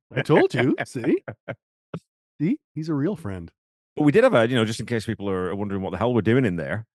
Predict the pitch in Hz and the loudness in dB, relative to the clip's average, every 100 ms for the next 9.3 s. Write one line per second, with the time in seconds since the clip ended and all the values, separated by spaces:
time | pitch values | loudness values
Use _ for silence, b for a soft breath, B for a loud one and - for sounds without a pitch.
0 | _ _ _ - 113 117 123 123 123 _ | _ _ _ -8 -4 -4 -4 -4 -6 _
1 | _ _ _ - 95 - - 143 170 175 | _ _ _ -20 -20 -20 -10 -6 -2 0
2 | 127 120 196 95 87 151 107 139 _ _ | 0 0 -2 -4 0 0 -2 -6 _ _
3 | _ _ _ - 110 113 123 123 127 123 | _ _ _ -8 -4 -2 -2 -2 0 0
4 | 127 147 240 - 110 147 120 117 123 185 | -2 -2 -4 -6 -4 -4 -4 -4 -2 0
5 | 131 104 113 117 110 95 92 101 101 - | 0 0 0 0 -2 -4 -4 -4 -4 -6
6 | _ _ 120 131 101 123 131 76 - - | _ _ -4 -4 -2 0 0 -4 -8 -10
7 | 90 - - - _ _ _ _ _ - | -10 -12 -20 -20 _ _ _ _ _ -6
8 | 104 117 107 101 110 113 98 98 110 98 | -4 0 0 -2 -4 -4 -6 -4 -4 -4
9 | 95 90 85 | -4 -6 -8